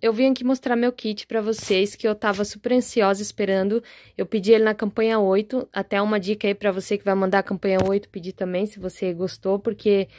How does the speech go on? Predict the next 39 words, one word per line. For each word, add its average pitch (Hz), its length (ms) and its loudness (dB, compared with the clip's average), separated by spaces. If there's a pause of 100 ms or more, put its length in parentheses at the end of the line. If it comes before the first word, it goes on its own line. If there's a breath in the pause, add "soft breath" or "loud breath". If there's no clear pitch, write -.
(280 soft breath)
eu 214 80 -2
super 226 340 2
recomendo 262 480 2
esse - 160 -10
kit 226 240 -4
aqui, 214 460 -4 (520 soft breath)
e 214 960 0
que 233 120 2
ele 214 100 4
é 214 40 4
muito 247 280 2
lindinho, 254 720 2
e 226 80 -6
eu 226 160 2
tava 214 260 0
muito 247 280 0
ansiosa. 180 420 2
Então, 226 160 -2
eu 247 60 0
vou 269 100 2
mostrar 277 240 2
agora 226 260 2
pra 220 140 -4
vocês 196 380 -4
o 190 40 -8
que 185 140 -8
veio. 175 320 0
Eu 269 140 2
não 339 100 2
vou 294 140 4
falar 262 240 2
o 240 40 2
valor 233 300 2
aqui 220 220 -4
que 214 120 -8
eu 196 60 -4
paguei 196 320 -2
como 220 260 -2
revendedora, 202 800 2